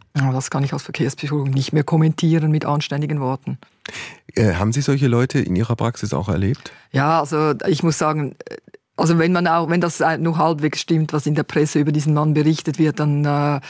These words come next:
Speaker 1: dann muss ich sagen, nein, so, so jemanden hatte ich tatsächlich noch nie in meiner Praxis. Vermutlich <laughs> müssen wir uns
Speaker 2: Kommt man, wenn wir gerade dabei sind, äh, Frau Bächli, kommt man eigentlich, wenn man mit solchen Leuten zu tun hat,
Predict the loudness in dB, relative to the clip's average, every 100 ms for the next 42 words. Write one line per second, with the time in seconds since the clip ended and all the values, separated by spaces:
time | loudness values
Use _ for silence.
0 | -16 -18 -6 2 4 4 2 0 0 2
1 | 2 2 2 0 0 2 4 2 0 -2
2 | 0 2 4 2 2 0 -2 -2 -4 -4
3 | -4 -4 -6 -6 -6 -2 -2 0 -2 -2
4 | -4 -2 -4 -4 -6 -4 -6 -4 -2 0
5 | 0 2 0 2 4 4 4 2 0 0
6 | 0 2 2 0 0 0 2 2 0 0
7 | 0 -2 0 2 2 0 -2 -2 -2 -6
8 | -6 -2 -2 0 -2 0 0 0 2 2
9 | 2 2 0 0 0 0 -2 -6 -6 -2
10 | 0 2 2 0